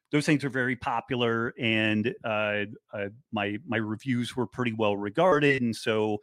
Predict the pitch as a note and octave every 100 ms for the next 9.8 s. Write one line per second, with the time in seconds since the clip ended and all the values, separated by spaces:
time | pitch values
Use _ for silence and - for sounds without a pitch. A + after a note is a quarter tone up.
0 | _ _ _ - A#2 G#2+ G#2+ G#3 A#2+ G#2
1 | _ A2+ G2+ - C3+ A#2 - C#3 C3+ -
2 | C3 A#2 A#2 A2+ - A#2 A#2 A2+ - A2+
3 | A2 - - C#3+ C3 - C3 - C3 B2
4 | A#2+ A#2+ A2+ _ _ - A#2 B2 B2 A#2
5 | A#2 A2 _ _ D#3 C#3+ A#2+ C#3+ F3+ D#3+
6 | C3 A2+ A2+ B2 A2 A2 G#2+ G2+ A2 -
7 | A2+ G#2+ - G#2+ G#2+ A2 - G2+ G#2 A2+
8 | - - - - - _ _ _ _ _
9 | _ - - - B3 A#3 F3 C#3